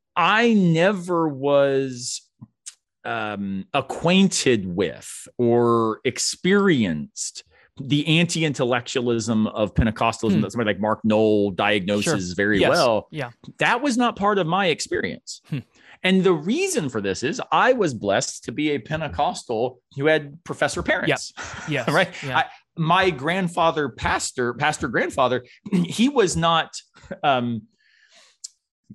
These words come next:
Speaker 1: you know, the kind of, "Because I say so and the Bible is clear." He was the calling, the, even when he was retired and fully blind, he was calling the pastor on Sunday afternoon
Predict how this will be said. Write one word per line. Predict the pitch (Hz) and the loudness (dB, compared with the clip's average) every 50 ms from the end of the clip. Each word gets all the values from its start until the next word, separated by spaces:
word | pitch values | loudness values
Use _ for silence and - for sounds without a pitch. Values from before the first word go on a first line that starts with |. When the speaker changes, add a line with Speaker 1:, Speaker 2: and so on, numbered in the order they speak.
| _ _ _ | _ _ _
Speaker 1:
you | 95 98 - - - 180 202 190 | -20 -20 -14 -8 -2 0 2 2
know, | 170 156 | 2 2
the | 131 160 | 2 0
kind | - - 165 170 165 156 | -2 0 -2 -2 0 0
of, | 156 147 123 - _ _ - | 0 -2 -2 -4 _ _ -2
"Because | 156 151 - 147 151 160 147 | -2 0 2 2 2 2 4
I | 151 143 139 | 2 2 2
say | 127 - 156 165 170 | 0 0 0 2 0
so | 160 - - 147 143 139 | 0 0 0 2 2 2
and | 139 135 127 | 2 2 0
the | 123 | 0
Bible | - 131 147 175 170 147 147 143 | 0 2 0 0 0 -2 -2 -2
is | 131 110 - | -2 -4 -4
clear." | - - 294 294 254 - _ _ - | -6 -6 -6 -6 -6 -8 _ _ -16
He | - - 180 220 262 | -8 -4 -2 -2 0
was | 262 220 185 170 147 135 139 | 0 0 0 0 -2 -4 -4
the | 160 165 165 160 160 160 156 147 - - _ _ _ _ _ - - - _ - | -4 -4 -4 -4 -4 -4 -4 -6 -6 -8 _ _ _ _ _ -20 -20 -20 _ -8
calling, | - - 175 190 214 214 214 214 208 202 190 190 185 | -2 2 4 4 4 4 2 2 2 2 0 0 0
the, | 180 170 165 160 143 143 170 170 170 185 190 | 0 0 -2 -4 -4 -2 -2 0 2 0 0
even | 196 202 180 | 0 0 0
when | 185 175 | 0 0
he | 180 185 | 0 0
was | 175 147 160 | 0 -2 -4
retired | 170 - 135 131 151 165 185 180 180 180 165 156 | -6 -6 -2 0 0 2 2 2 0 0 0 0
and | 147 143 143 123 | -2 -2 -4 -6
fully | - - - 180 180 180 175 160 | -8 -6 -6 -4 -2 -2 -2 -2
blind, | 123 120 123 104 113 131 160 226 269 180 123 110 107 107 | -2 -4 -4 -2 0 2 2 2 2 0 0 0 0 -2
he | 113 147 175 180 | -4 -6 -8 -6
was | 175 160 - | -6 -6 -6
calling | - - - 156 175 190 185 175 165 156 | -6 -4 -2 0 0 0 -2 -4 -4 -4
the | - | -4
pastor | - - - 160 190 190 - - - 151 143 147 | -4 -2 -2 0 0 -2 -4 -4 -6 -4 -2 -2
on | 147 139 | -2 -4
Sunday | - - 156 165 170 160 156 156 | -4 -4 -4 -4 -4 -4 -2 0
afternoon | 156 151 151 - - 135 143 175 240 269 240 185 180 175 170 | 0 0 0 -2 -6 -6 -4 -2 -2 0 0 0 -2 -2 -6